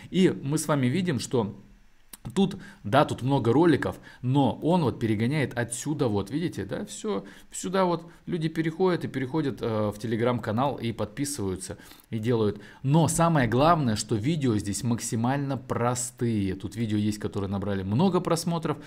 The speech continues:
Тут даже не видео, это картинки. Давайте я музыку выключу всё-таки. Тут картинки с музыкой просто. Через три минуты после этого просмотра видео вы начнёте выздоравливать. Важно быть настроенным. Да, напишите: «Да, выздоравливаю».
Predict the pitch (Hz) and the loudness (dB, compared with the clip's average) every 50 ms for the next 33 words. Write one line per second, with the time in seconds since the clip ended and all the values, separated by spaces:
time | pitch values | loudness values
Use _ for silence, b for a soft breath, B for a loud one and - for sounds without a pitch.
0 | B B B B B 202 180 160 170 190 151 185 185 185 185 180 190 190 180 123 | B B B B B -2 2 6 6 8 8 10 10 10 10 10 8 6 6 6
1 | 104 107 104 95 139 151 165 156 - 156 160 160 160 - - 170 180 175 156 165 | 4 4 4 4 4 2 2 2 4 4 4 4 2 -2 -2 0 2 2 2 2
2 | 165 165 - 165 B B B B B 113 110 107 107 110 107 110 110 104 101 101 | 2 2 2 0 B B B B B -2 0 0 0 0 0 0 0 0 -2 -4
3 | 101 113 127 165 - 127 101 - 107 95 - 92 90 98 - - 143 - 156 143 | -4 -4 -4 -4 -4 -6 -8 -8 -8 -10 -10 -10 -12 -12 -10 -10 -8 -6 -6 -8
4 | - - - 165 156 151 - - 185 180 170 - 156 139 - - 156 156 165 156 | -4 0 2 2 2 2 2 2 2 2 2 2 0 -2 0 2 4 6 6 6
5 | 120 120 - - 110 98 104 - 110 117 110 - - - 92 - - 127 110 104 | 4 2 2 2 0 0 0 2 2 2 2 0 -2 -8 -8 -6 -4 -4 -4 -4
6 | - - 135 131 131 131 120 117 - 117 110 - 120 113 113 110 107 113 110 - | -4 -4 -2 -2 0 0 -2 -2 -4 -6 -4 -4 -2 -2 0 -2 -2 -4 -6 -6
7 | 139 131 117 117 113 127 120 123 - - 107 104 107 104 104 - 123 120 120 107 | -6 -4 -4 -4 -4 -4 -4 -4 -4 -2 -2 -2 -2 -2 -2 -4 -6 -6 -6 -6
8 | 107 110 101 104 110 107 107 101 92 90 90 98 113 113 104 107 104 101 104 104 | -6 -4 -2 -2 0 0 0 0 -2 -2 -4 -4 -4 -4 -4 -4 -4 -4 -4 -6
9 | - 104 98 - - 127 143 135 123 127 B B B B B 113 123 123 107 95 | -6 -8 -8 -8 -8 -8 -8 -8 -8 -10 B B B B B -4 -4 -2 -2 -4
10 | - 110 - 120 101 101 98 107 117 110 101 98 101 123 127 143 143 135 135 127 | -4 -6 -8 -8 -8 -6 -4 -2 -2 -2 -2 -2 -2 -2 -2 -2 -2 -2 -2 -2
11 | 110 104 107 110 98 92 92 95 95 | -2 -2 -2 -4 -4 -4 -6 -8 -10